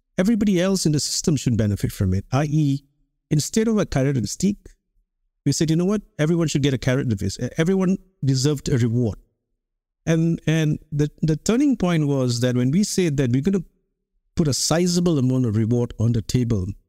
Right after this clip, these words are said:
for everyone, and this is not just the employees of the partner in the ecosystem, but it's also the subcontractors and their employees. And, you know, the amount that we put aside was sizable to the fact that it could potentially be equating to,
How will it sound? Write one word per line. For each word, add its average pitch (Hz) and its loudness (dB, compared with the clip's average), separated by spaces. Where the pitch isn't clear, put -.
for - 0
everyone, 160 0
and 123 0
this 151 0
is 156 2
not 151 0
just 131 0
the 131 2
employees 123 0
of 107 0
the 107 0
partner 123 0
in 110 0
the 104 0
ecosystem, 123 -2
but 104 0
it's 117 0
also 139 0
the 123 0
subcontractors 123 -2
and 160 2
their 135 0
employees. 95 -2
And, 147 -2
you 170 0
know, 165 0
the 165 0
amount 196 0
that 160 0
we 127 0
put 160 -2
aside 143 -2
was 123 0
sizable 180 0
to - -2
the 123 0
fact 151 -2
that 123 -2
it - -6
could - -2
potentially 156 0
be 139 0
equating 143 -2
to, 113 0